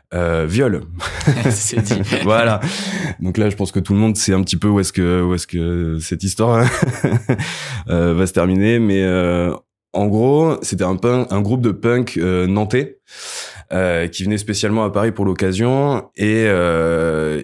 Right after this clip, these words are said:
Speaker 1: il se trouve que, bah, l'événement est, euh, tombé entre les mains de la mairie du onzième et d'associations féministes qui ont trouvé ça bizarre comme nom de groupe, euh, on peut les comprendre, et qui ont été fouillés un petit peu dans la discographie du groupe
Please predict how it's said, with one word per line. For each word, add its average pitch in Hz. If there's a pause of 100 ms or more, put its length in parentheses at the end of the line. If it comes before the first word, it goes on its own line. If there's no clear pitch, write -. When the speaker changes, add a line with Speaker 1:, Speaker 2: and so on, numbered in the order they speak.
Speaker 1:
il 98
se 92
trouve 135
que, 110
bah, 90
l'événement 98
est, 98
euh, 82
tombé 95
entre 98
les 85
mains 101
de 82 (240)
la 92
mairie 101
du 101
onzième 104
et 92
d'associations 90
féministes 104 (500)
qui -
ont 78
trouvé 85
ça 87
bizarre 82
comme 92
nom 87
de 90
groupe, 123
euh, 95
on 85
peut 92
les 87
comprendre, 127
et 104
qui 104
ont 104
été 98
fouillés 113
un 117
petit 98
peu 120
dans 107
la 90
discographie 92
du 104
groupe 127